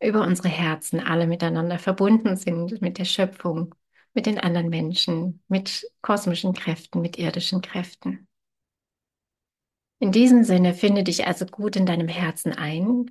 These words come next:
genieße es dort. Wenn du die Übung später nochmal machst, dann brauchst du das natürlich nicht so lange zu machen. Dann reicht es,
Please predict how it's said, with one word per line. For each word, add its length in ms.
genieße 680
es 240
dort. 480
Wenn 140
du 80
die 160
Übung 260
später 340
nochmal 400
machst, 380
dann 100
brauchst 360
du 40
das 180
natürlich 440
nicht 280
so 100
lange 340
zu 160
machen. 440
Dann 160
reicht 440
es, 140